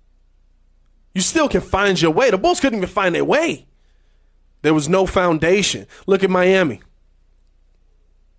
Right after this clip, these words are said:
Look at Miami. Lost LeBron James, lost Dwayne Wade, lost Chris Bosh.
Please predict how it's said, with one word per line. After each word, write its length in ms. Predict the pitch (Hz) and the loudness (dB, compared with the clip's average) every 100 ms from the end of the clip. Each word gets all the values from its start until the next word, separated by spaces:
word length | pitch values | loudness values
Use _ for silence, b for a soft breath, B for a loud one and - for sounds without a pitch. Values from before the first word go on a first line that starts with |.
| _ _ _ _ _ _ _ _ _ _ _ _ _ _ _ _ _ _ _ _ _ _ _ - | _ _ _ _ _ _ _ _ _ _ _ _ _ _ _ _ _ _ _ _ _ _ _ -4
Look 120 | 285 | -2
at 60 | |
Miami. 540 | 302 311 320 220 120 - _ _ _ _ _ _ _ _ | 0 2 2 0 -4 -12 _ _ _ _ _ _ _ _
Lost 260 | 180 240 226 | -2 -2 -2
LeBron 360 | 190 202 185 | -2 0 0
James, 240 | 175 156 147 | 0 0 2
lost 220 | 226 190 | 0 2
Dwayne 320 | 180 185 175 | 2 2 2
Wade, 160 | 175 151 | 2 2
lost 260 | 190 196 | 0 0
Chris 220 | - 185 151 | -2 -4 -4
Bosh. 400 | 139 110 - | -6 -8 -18